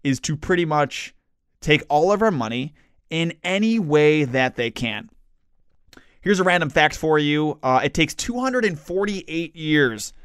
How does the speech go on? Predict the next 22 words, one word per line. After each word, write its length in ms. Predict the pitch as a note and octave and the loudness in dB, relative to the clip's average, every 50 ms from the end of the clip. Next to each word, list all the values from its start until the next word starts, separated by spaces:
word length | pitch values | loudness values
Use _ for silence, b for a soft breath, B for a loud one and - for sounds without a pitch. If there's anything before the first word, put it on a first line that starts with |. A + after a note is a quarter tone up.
| - - _ _ _ _ | -20 -20 _ _ _ _
for 220 | - - - D#3 C#3 | -8 -2 0 2 2
Pluto 760 | - - - - E3 F3 E3+ D#3 C#3 C3+ C3 B2+ B2+ B2+ B2 - - | 2 0 0 2 2 4 6 6 8 8 8 8 6 6 4 2 -2
to 120 | - D3+ | -6 -2
make 160 | D3 C#3+ C3+ A#2+ | -2 0 0 0
one 300 | B2+ C3 D3 D#3 D#3+ D#3+ | 0 2 2 2 0 2
orbit 380 | - D#3 D3 C#3+ C#3 D3+ D3+ D3+ | 2 4 4 6 6 4 2 4
around 240 | C3 C3 C3 C3+ | 4 4 4 4
the 80 | B2+ A#2+ | 2 0
sun, 440 | - - C#3+ C#3 B2 A#2 A2 A2 B2 b b b b b b - | -2 0 0 0 0 0 -2 -6 -10 b b b b b b -2
which 240 | C#3+ D3+ D3+ - | 0 0 0 0
means 500 | E3 E3+ F3 F3 F3 F3 E3+ E3+ D3 C#3+ - - | 0 -2 -2 0 0 0 -2 -2 -4 -6 -8 -8
that 680 | C#3 B2+ C3+ C#3 C#3 C#3 C#3 C#3 C#3 C3+ - - - | -2 2 4 6 6 8 8 8 8 6 4 2 4
by 140 | D3 C#3 C3+ | 6 6 6
the 80 | C3 | 4
time, 400 | - - C#3+ D#3 E3 E3+ F3 - | 2 -4 -2 0 2 2 2 2
or 40 | D3+ | 2
between 340 | B2 C#3+ - - F3+ F#3 F#3+ | 2 0 -2 -2 -2 -2 -2
the 60 | E3+ | -4
time 460 | D#3+ - D#3 D#3 D#3 E3 F3 F3 - | -4 -4 -2 -2 0 0 -2 -2 -4
Pluto 380 | - - - D#3 D#3+ D#3+ D#3 D3+ | -6 -4 0 2 4 4 4 4
was 160 | D3 C#3 A#2 | 2 0 -2
discovered 720 | - C#3 B2 - - - - G#3 G3+ E3+ C#3 B2 A2+ G#2+ | -4 -6 -8 -8 -6 0 4 4 4 4 4 0 -2 -4